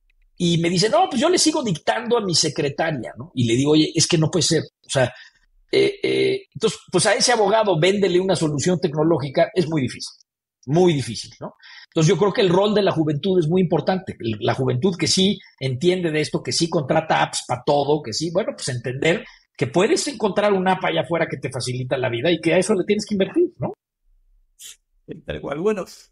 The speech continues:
Speaker 2: bueno, y de vuelta está, me lleva naturalmente a casi la última pregunta de la, de la conversación. A, a los oyentes que tienen un despacho o están pensando en largar su propio despacho, eh,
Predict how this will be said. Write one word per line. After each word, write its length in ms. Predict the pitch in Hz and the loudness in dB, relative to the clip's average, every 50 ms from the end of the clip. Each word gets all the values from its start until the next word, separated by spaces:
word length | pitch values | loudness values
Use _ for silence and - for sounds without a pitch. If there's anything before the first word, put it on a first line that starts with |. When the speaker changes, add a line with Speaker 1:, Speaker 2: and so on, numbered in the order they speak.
| _ | _
Speaker 2:
bueno, 180 | - 185 160 127 | -4 -4 -4 -4
y 60 | 123 | -4
de 100 | 127 143 | -4 -4
vuelta 280 | 156 156 139 120 113 120 | -4 -4 -6 -8 -10 -10
está, 240 | - - 135 120 110 | -8 -6 -6 -6 -6
me 140 | 110 113 | -8 -10
lleva 200 | 123 135 139 139 | -8 -6 -6 -6
naturalmente 920 | 135 131 123 139 156 165 165 165 175 180 185 175 - 170 170 - - - - - | -6 -8 -8 -4 -4 -2 -2 -2 -4 -4 -4 -6 -6 -6 -8 -8 -10 -14 -12 -10
a 140 | 143 175 208 349 269 220 - | -8 -8 -8 -8 -8 -8 -6
casi 260 | - 180 135 180 175 | -8 -8 -8 -8 -6
la 100 | 156 156 | -4 -2
última 320 | 156 160 151 156 147 139 | -2 -2 -4 -4 -4 -4
pregunta 440 | 127 135 135 131 131 127 120 120 120 | -4 -4 -6 -8 -8 -8 -6 -4 -2
de 140 | 120 117 117 | -2 -2 -2
la, 340 | 113 113 110 110 113 113 113 | -2 -2 -2 -2 -4 -6 -10
de 200 | 113 117 117 113 | -10 -12 -12 -12
la 160 | 110 110 - | -12 -12 -12
conversación. 640 | - 110 110 - 95 107 95 - 110 101 101 101 _ _ _ _ _ _ - - - _ _ _ _ _ _ _ _ _ _ _ _ _ _ _ _ _ _ _ _ _ _ _ _ _ _ | -12 -14 -14 -14 -16 -16 -10 -8 -8 -8 -8 -10 _ _ _ _ _ _ -20 -20 -20 _ _ _ _ _ _ _ _ _ _ _ _ _ _ _ _ _ _ _ _ _ _ _ _ _ _
A, 120 | - 220 220 | -6 -6 -6
a 180 | 226 - 226 | -6 -6 -6
los 180 | 220 220 214 226 | -6 -6 -4 -4
oyentes 440 | 247 240 247 233 196 - 160 139 - | -4 -4 -4 -6 -6 -8 -12 -12 -12
que 100 | 156 139 | -12 -10
tienen 320 | 143 175 180 175 170 170 | -8 -8 -8 -6 -6 -8
un 100 | 170 170 | -8 -8
despacho 680 | 156 143 - - - 185 180 175 170 - - 156 156 151 | -10 -10 -8 -4 -2 0 0 0 -2 -4 -6 -6 -4 -4
o 320 | 151 143 131 123 120 107 | -4 -4 -4 -6 -8 -8
están 240 | - - 135 131 113 | -6 -6 -6 -6 -6
pensando 380 | 107 120 110 - 139 139 131 | -8 -10 -8 -8 -6 -6 -6
en 60 | 123 113 | -4 -6
largar 360 | 110 113 120 123 123 120 110 | -6 -6 -4 -4 -6 -6 -8
su 160 | - - - | -10 -14 -16
propio 280 | - 127 - - 110 104 | -14 -14 -12 -10 -10 -12
despacho, 720 | 95 - - 147 151 143 139 - - 131 127 123 - _ _ _ _ - - _ _ _ _ _ _ | -10 -6 -4 -4 -2 -2 -4 -6 -8 -10 -10 -10 -12 _ _ _ _ -20 -20 _ _ _ _ _ _
eh, 540 | - 139 127 123 120 120 117 117 117 - _ | -8 -6 -6 -6 -6 -8 -10 -10 -12 -16 _